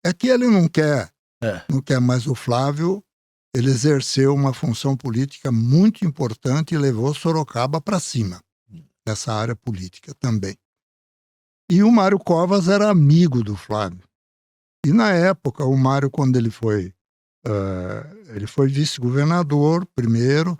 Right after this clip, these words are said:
Speaker 1: depois foi candidato a governador, e po-, pela essa proximidade com o Flávio, eu também me aproximei do Mário Covas e fizemos. E o, o Alckmin era, foi
Speaker 2: Próximo
Speaker 1: eleito
Speaker 2: do
Speaker 1: vice-governador.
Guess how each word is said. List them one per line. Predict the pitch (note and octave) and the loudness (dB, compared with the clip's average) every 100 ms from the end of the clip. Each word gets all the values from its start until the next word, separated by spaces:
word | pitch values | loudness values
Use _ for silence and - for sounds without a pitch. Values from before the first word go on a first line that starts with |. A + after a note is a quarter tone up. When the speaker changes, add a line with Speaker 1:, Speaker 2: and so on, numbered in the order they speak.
| _ _ _ _ D#3 | _ _ _ _ -2
Speaker 1:
depois | G3+ F3 E3+ | 0 0 0
foi | E3+ | 0
candidato | - F3 D#3+ D3+ D#3+ D#3+ | 2 2 2 2 0 -2
a | |
governador, | D#3+ C#3+ D3 C#3+ E3 D3 C3+ C#3+ D#3+ D#3+ - _ _ _ _ - | 0 0 2 0 0 0 2 2 0 -2 -10 _ _ _ _ -6
e | |
po-, | A#2 G3 F3+ _ | -4 -4 -4 _
pela | D3 D3 | 0 0
essa | C3+ C3+ | -2 -4
proximidade | - C#3+ A#2+ C#3+ B2+ A2+ A2 A2+ B2 | -2 -2 -2 0 2 2 -2 -2 -4
com | C#3+ D#3 | -2 -2
o | |
Flávio, | D#3 C#3+ C3+ C#3 D3 E3 | -2 -2 0 0 -2 0
eu | E3+ E3+ E3 D#3 - _ _ _ _ | 0 0 -2 -6 -14 _ _ _ _
também | - A#2+ A#2+ | -2 0 2
me | B2+ B2 | 2 0
aproximei | C3 C3 B2 C#3+ A#2+ A2+ A2 A2 _ _ _ _ | 0 -2 -2 0 2 2 -2 -6 _ _ _ _
do | B2 A#2 | -2 0
Mário | A2 B2+ D3 | 0 -2 -4
Covas | F3+ D3 D#3+ E3+ D#3+ | -2 0 0 0 -2
e | |
fizemos. | E3 C#3 G#2 F#2+ C3+ | -4 -6 -6 -6 -2
E | G3 | 0
o, | B3 A#3+ A3 G3 | 0 -2 -4 -2
o | E3 | 0
Alckmin | F#3+ F3+ - G#2+ F2+ - _ _ _ _ | 0 -2 -4 -4 -4 -14 _ _ _ _
era, | C#3 D3+ E3 F#3+ - _ _ _ _ _ C#4 _ _ _ | -2 0 0 -2 -10 _ _ _ _ _ _ _ _ _
foi | C3+ | 0
Speaker 2:
Próximo | E3 D3+ D#3 | 2 0 0
Speaker 1:
eleito | D#3 F3 | 0 0
Speaker 2:
do | A2+ A3+ A3+ | -4 -6 -4
Speaker 1:
vice-governador. | C3+ D3 - D#3+ D#3+ E3+ F3 F#3 D#3 A#2+ F#2 | 0 0 0 -2 0 0 0 -2 -2 -2 -4